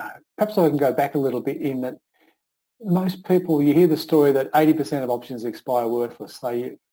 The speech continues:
uh, you're attracted to sort of the writing or the selling side of options. So I did the, I did the naked selling for three months and survived. <laughs> Just, I was probably, and then I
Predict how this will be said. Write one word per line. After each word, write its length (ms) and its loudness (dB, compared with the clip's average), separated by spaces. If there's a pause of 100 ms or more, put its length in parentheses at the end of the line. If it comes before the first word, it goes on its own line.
(120)
uh, 200 -10
you're 180 -6
attracted 440 -6
to 100 -14
sort 240 -4
of 60 -8
the 100 -6
writing 480 -4
or 80 -8
the 80 -18
selling 320 -8
side 220 -6
of 80 -2
options. 480 -4
So 240 0
I 40 4
did 200 0
the, 180 -4
I 140 0 (580)
did 180 4
the 80 -2
naked 540 -2
selling 500 -4 (640)
for 100 -4
three 300 0
months 400 -6 (120)
and 220 -8
survived. 500 -10 (140)
<laughs> 160 -2 (300)
Just, 320 -4 (400)
I 60 -2
was 80 -6
probably, 260 2
and 120 -2
then 100 2
I 80 2